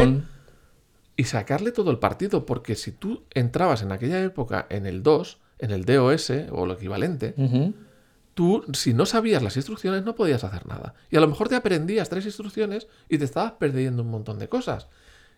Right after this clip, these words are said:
Speaker 2: Y
Speaker 1: Y,
Speaker 2: ahí
Speaker 1: y no,
Speaker 2: era,
Speaker 1: y no hablemos si
Speaker 2: tú lo pones
Speaker 1: escribías
Speaker 2: en
Speaker 1: la,
Speaker 2: marcha.
Speaker 1: y no hablemos si escribías la instrucción que no era, <laughs> la
Speaker 2: Claro.
Speaker 1: que podías
Speaker 2: Entonces,
Speaker 1: liar.
Speaker 2: claro, ahí es, me pongo sin saber nada y por intuición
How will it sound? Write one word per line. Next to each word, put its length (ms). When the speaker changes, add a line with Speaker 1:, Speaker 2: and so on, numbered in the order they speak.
Speaker 2:
Y 60
Speaker 1:
Y, 40
Speaker 2:
ahí 120
Speaker 1:
y 80
no, 60
Speaker 2:
era, 180
Speaker 1:
y 80
no 100
hablemos 340
si 80
Speaker 2:
tú 80
lo 60
pones 220
Speaker 1:
escribías 80
Speaker 2:
en 120
Speaker 1:
la, 80
Speaker 2:
marcha. 340
Speaker 1:
y 60
no 100
hablemos 440
si 160
escribías 340
la 60
instrucción 400
que 100
no 140
era, 320
<laughs> 640
la 80
Speaker 2:
Claro. 300
Speaker 1:
que 80
podías 380
Speaker 2:
Entonces, 140
Speaker 1:
liar. 260
Speaker 2:
claro, 380
ahí 400
es, 340
me 240
pongo 440
sin 260
saber 340
nada 400
y 120
por 280
intuición 840